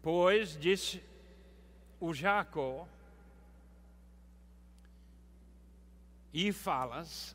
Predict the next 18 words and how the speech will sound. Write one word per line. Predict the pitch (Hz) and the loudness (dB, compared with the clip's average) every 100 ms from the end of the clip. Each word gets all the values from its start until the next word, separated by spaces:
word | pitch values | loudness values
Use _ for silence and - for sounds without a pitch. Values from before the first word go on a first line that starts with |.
| - | -2
ó | 202 208 | 2 4
Israel, | 214 226 180 226 220 151 120 - - - - - - - - - | 4 0 -4 -6 -6 -8 -12 -16 -20 -20 -20 -20 -20 -20 -20 -10
o | 170 175 | -2 -2
meu | 170 240 262 | 2 4 4
caminho | 254 233 226 254 254 202 160 | 4 0 0 -4 -6 -6 -6
está | 135 - 190 | -8 -2 0
coberto | 185 190 180 165 220 214 - 208 | 0 -2 -2 0 0 -2 -8 -6
ao | 190 214 196 | -2 -2 -2
Senhor, | - 202 180 147 113 - - - - - - - - - | -8 -8 -8 -8 -8 -14 -20 -20 -20 -20 -20 -20 -14 0
e | 156 | 2
o | 180 | 2
meu | 160 214 220 | 2 4 4
direito | 170 196 196 220 226 - 202 | 2 0 2 0 0 -8 -8
passa | - 220 208 - 214 190 - - - - - - - - - - - - - - - - - - - - 135 | 0 0 0 -4 -6 -8 -18 -20 -20 -20 -20 -20 -20 -20 -20 -20 -20 -20 -20 -20 -20 -20 -20 -20 -20 -20 -2
despercebido | 151 233 247 - - 233 220 - 214 175 208 214 190 190 - - - - - | 8 8 8 2 -2 0 0 -2 -6 -4 -4 -4 -4 -6 -8 -20 -20 -12 4
ao | 180 180 | 4 6
meu | 156 190 180 | 2 -2 -4
Deus? | 143 202 285 247 | 0 2 2 -2